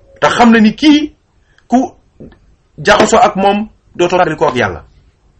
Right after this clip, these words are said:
Histoire bu gudd la moom it. Comme la xewoon fee rek moo xew fii, mu waxtaan ba waxtaan, waxtaan, ba soxna Aminta Fay mi daal ne ko, "Yaay, man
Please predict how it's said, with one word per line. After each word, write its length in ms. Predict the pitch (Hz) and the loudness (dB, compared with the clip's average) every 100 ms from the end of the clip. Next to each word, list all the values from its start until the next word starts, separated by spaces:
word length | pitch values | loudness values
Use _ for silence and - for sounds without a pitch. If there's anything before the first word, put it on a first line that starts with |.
| _ _ _ _ _ _ _ _ _ _ _ _ _ _ _ _ _ _ _ _ _ _ _ _ - | _ _ _ _ _ _ _ _ _ _ _ _ _ _ _ _ _ _ _ _ _ _ _ _ -18
Histoire 320 | 131 - 135 | -8 -2 -2
bu 80 | 123 | -2
gudd 180 | 156 196 | -6 -4
la 100 | 185 | -4
moom 200 | 151 123 | -2 -4
it. 120 | 107 - _ | -6 -14 _
Comme 180 | 170 175 | -2 2
la 80 | 175 | 2
xewoon 280 | 180 160 139 | 2 2 2
fee 120 | 135 | -2
rek 100 | 135 | -2
moo 120 | 143 | -4
xew 180 | 131 117 | -2 -2
fii, 280 | - 127 262 _ _ | -4 -8 -10 _ _
mu 120 | 147 143 | -4 0
waxtaan 360 | 139 131 127 131 | 0 -2 -4 -2
ba 60 | |
waxtaan, 260 | 127 127 123 | -4 -4 -6
waxtaan, 280 | 113 120 120 - - - | -4 -6 -6 -14 -20 -4
ba 180 | 127 226 262 - _ _ | 2 4 4 0 _ _
soxna 300 | - 208 208 | -2 2 2
Aminta 320 | 196 175 160 | 2 0 -2
Fay 180 | - 156 | -2 -2
mi 220 | 151 208 - _ | -2 -4 -6 _
daal 260 | 127 143 143 | -2 0 0
ne 100 | 139 | -2
ko, 300 | - 196 - _ _ _ _ _ _ _ _ _ _ _ _ _ _ _ | 0 -2 -2 _ _ _ _ _ _ _ _ _ _ _ _ _ _ _
"Yaay, 420 | 113 120 123 139 - _ _ | -4 0 0 -2 -10 _ _
man 300 | 101 107 107 | -10 -8 -8